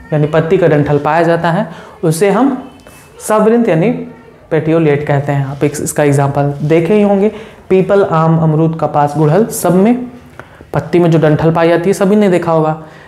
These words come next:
लेकिन शायद पत्ती का डंठल नहीं पाया जाता, ये नहीं ध्यान दिया होगा, तो आपके आसपास में मदार का पौधा तो जरूर होगा, तो मदार के पौधे में आप देख सकते हैं उसमें पत्ती में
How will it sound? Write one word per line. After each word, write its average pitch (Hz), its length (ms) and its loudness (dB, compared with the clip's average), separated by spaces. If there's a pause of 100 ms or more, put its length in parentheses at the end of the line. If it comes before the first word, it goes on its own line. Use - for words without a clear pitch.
(120)
लेकिन 185 240 2
शायद 202 360 0
पत्ती 196 260 -4
का 190 100 0
डंठल 175 340 2
नहीं 170 320 2
पाया 190 200 0
जाता, 185 480 -2
ये 180 180 2
नहीं 185 340 0
ध्यान 156 320 2
दिया 151 160 2
होगा, 151 180 2
तो 185 120 -2
आपके 151 380 -2
आसपास 170 520 0
में 214 100 0
मदार 156 340 2
का 190 100 -2
पौधा 185 280 0
तो 185 160 0
जरूर 190 260 4
होगा, 139 260 0 (440)
तो 175 60 -2
मदार 160 340 2
के 165 100 -2
पौधे 143 280 0
में 143 120 0
आप 165 80 -2
देख 143 280 0
सकते 143 320 -6
हैं 151 80 0
उसमें 151 420 -4
पत्ती 160 340 -2
में 214 240 0